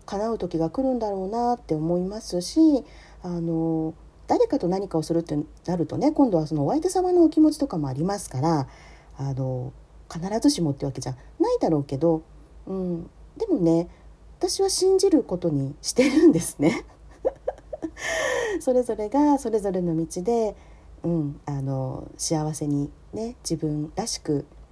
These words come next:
いること、心地よくあれること、その上で何かね、またそういうタイミングが来た時に、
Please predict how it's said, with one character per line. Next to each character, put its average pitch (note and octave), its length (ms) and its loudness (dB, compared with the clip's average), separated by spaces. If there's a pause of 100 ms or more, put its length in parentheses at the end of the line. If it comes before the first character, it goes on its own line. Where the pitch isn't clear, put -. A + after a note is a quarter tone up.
い E3 80 2
る F#3+ 100 0
こ A3 140 -10
と、 - 200 0 (360)
心 F#3 200 -4
地 - 120 -2
よ D4+ 100 2
く D#3 300 -6
あ D#3+ 80 -2
れ A#3 100 0
る D#4+ 120 -2
こ B3+ 120 -8
と、 - 240 -6
そ B3 140 -2
の D#4 100 0
上 G4+ 480 2
で - 60 -10 (760)
何 F#3+ 220 -4
か C#3+ 100 -6
ね、 F#3+ 300 -2
ま E3 120 0
た D#3+ 120 -4
そ F3+ 140 -4
う E3+ 60 2
い F3 60 0
う E3+ 60 0
タ A3+ 160 -6
イ D4+ 40 2
ミ F4+ 140 0
ン G4 60 -8
グ G4 80 -6
が F#4+ 120 -2
来 F#4 60 -10
た A4 140 -2
時 F4 240 -2
に、 A3 420 -2